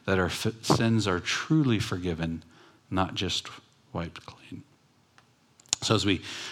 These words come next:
uh, continue on in this series, I do invite you to continue to pray for this series. I invite you to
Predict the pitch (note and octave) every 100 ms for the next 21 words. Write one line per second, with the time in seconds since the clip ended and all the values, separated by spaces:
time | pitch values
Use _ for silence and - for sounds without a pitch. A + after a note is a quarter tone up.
0 | - G#2+ A2+ A2+ B2 A#2 A2 A2 A2 G#2
1 | G2+ - - - - - A#2 A2 G#2 G#2+
2 | F#2+ A2+ G2+ F#2 A2 A2+ G#2 F#2+ - F#2+
3 | - A2 A2 G#2+ - G2 F2 - - -
4 | - - A#2 B2 B2 A#2 A#2+ B2 B2+ -
5 | - A2 - - B2+ C3 C3+ C3 - G#2
6 | G2 G2 G#2 G#2 F#2+ F2+